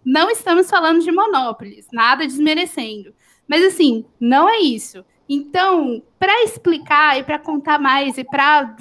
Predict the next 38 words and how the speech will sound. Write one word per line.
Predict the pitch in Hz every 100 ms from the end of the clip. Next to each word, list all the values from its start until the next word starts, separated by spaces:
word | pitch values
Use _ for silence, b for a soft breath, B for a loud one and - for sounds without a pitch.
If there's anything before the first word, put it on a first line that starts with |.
| -
vender | 277 285 254 277 294
coisa | 277 233
que | - 285
nem | 339
é | 311
nossa, | 285 330 330 - 190 175 _ _ _ -
eu | 277
trouxe | 294 339 349 403
aqui | 381 349 392
três | - 349 330 427 -
caras | 359 262 277 302 311 -
que | -
entendem | 403 415 415 415
pra | 427 427
caramba | 440 415 349 302 262
disso | 285 370 381
e, | 415
infelizmente, | 466 480 415 339 285 294 403 453 -
me | 277 320
trouxeram | 415 392 - 381 370
pra | 381 381
esse | 370 427
mundo | 403 349 381
onde | 349 339
eu | 359
só | 381 381
sei | - 339
gastar | 359 359 330
meu | 320 330
dinheiro. | 392 370 269 254 240 -
Dinheiro | 254 277 277
esse | 294 302
que | 320
eu | 294
não | 339
tenho. | 403 269 247 220 - _ _ _ -
Enfim, | 440 523 - 320 240 226 - _ -
tamo | 392 403